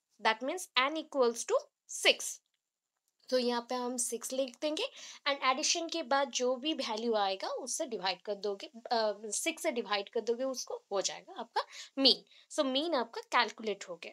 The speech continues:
तो ईजीली छोटे-छोटे questions को लेके solve करिए, इससे आपका paper भी full होगा and mark fetching भी है। And ऐसा question previous time आ चुका है, कुरुक्षेत्र बच्चे, आ चुका है।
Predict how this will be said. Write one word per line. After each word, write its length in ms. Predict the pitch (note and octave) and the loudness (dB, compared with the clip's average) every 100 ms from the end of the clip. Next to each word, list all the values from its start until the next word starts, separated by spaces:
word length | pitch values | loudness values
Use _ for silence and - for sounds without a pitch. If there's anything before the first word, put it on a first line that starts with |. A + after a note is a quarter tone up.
| - | -4
तो 60 | D4+ | -2
ईजीली 720 | C#4+ C#4+ B3 E4+ E4+ E4+ F#4 | 0 -2 0 0 2 2 2
छोटे-छोटे 840 | F4+ C#4 C4 D#4+ D#4+ D#4 C#4+ D#4 | 2 0 2 2 2 0 2 0
questions 500 | D#4 B3 A#3 - D#4 | 0 2 2 2 -2
को 140 | - D#4 | -4 -2
लेके 340 | C4 B3 C#4+ | 0 0 -2
solve 300 | C#4 A3+ A#3 | -4 -2 -4
करिए, 380 | A#3+ C4+ B3+ C#4+ | -2 -4 -2 -4
इससे 400 | D#4 C4 - C4+ | -6 -8 -8 -4
आपका 380 | C4 B3 C4+ C#4 - - - | -4 -6 -10 -12 -12 -16 -6
paper 340 | D4 C4+ D#4+ D#4 | -2 0 0 0
भी 100 | E4 | -2
full 260 | - D4 | -2 4
होगा 440 | C#4 C#4+ C4+ D4+ D#4+ | 6 6 4 0 2
and 220 | C#4 C#4+ | 0 0
mark 300 | B3 A3 A#3+ | 0 -2 -2
fetching 460 | - C#4+ C#4 D4 C#4+ | -2 0 0 0 -2
भी 140 | C#4+ | 0
है। 200 | C4+ D#4+ - - - A#3+ | 0 -4 -8 -12 4 6
And 320 | A3+ A#3+ A#3+ | 6 4 0
ऐसा 260 | A#3+ B3 | -2 -2
question 440 | D4 C4+ B3 - D4+ | -2 0 2 0 -2
previous 540 | B3 A#3+ A3 D4 - | -2 -2 2 2 2
time 200 | D4 D4 - | 0 -2 -4
आ 160 | A#3 B3 | -2 -2
चुका 360 | C#4 D4+ - C4+ | -2 -6 -4 -2
है, 140 | C#4 | -2
कुरुक्षेत्र 580 | D4 B3 A#3+ C4+ B3+ C4 | -2 -4 0 0 0 2
बच्चे, 400 | A#3+ A#3+ D#4 G#4+ - - - | 2 0 -6 -10 -14 -12 0
आ 160 | B3 C4 | 2 2
चुका 320 | D4 C4+ B3+ | -2 -4 -4
है। 180 | C#4+ | -4